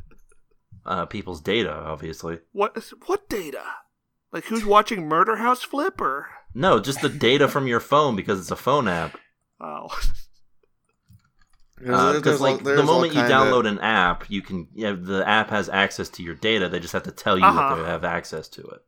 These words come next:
Speaker 1: and that they're gonna
Speaker 2: Ah.
Speaker 1: use it. That's the
Speaker 2: What?
Speaker 1: law. Uh, Quibi decided, nah.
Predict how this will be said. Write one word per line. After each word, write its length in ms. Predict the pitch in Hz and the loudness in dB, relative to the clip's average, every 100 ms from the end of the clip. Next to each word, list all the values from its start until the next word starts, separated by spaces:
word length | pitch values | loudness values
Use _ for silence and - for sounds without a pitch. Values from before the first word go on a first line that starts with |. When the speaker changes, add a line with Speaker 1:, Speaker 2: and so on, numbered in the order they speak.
| - | -14
Speaker 1:
and 160 | 85 | -12
that 100 | - | -12
they're 80 | - | -12
gonna 160 | 87 85 | -10 -8
Speaker 2:
Ah. 180 | 190 | -8
Speaker 1:
use 140 | 190 - | -8 -10
it. 100 | - - - - _ _ _ _ _ _ _ _ - | -16 -18 -20 -20 _ _ _ _ _ _ _ _ -10
That's 160 | 85 | -8
the 80 | - | -8
Speaker 2:
What? 60 | 85 | 0
Speaker 1:
law. 420 | 113 104 87 85 - - _ | 4 6 6 2 -6 -20 _
Uh, 300 | 98 92 92 92 | 0 2 2 2
Quibi 340 | 123 104 98 | 0 0 -2
decided, 580 | 95 - 101 92 85 - | -4 2 4 4 -2 -8
nah. 240 | 82 76 | -16 -16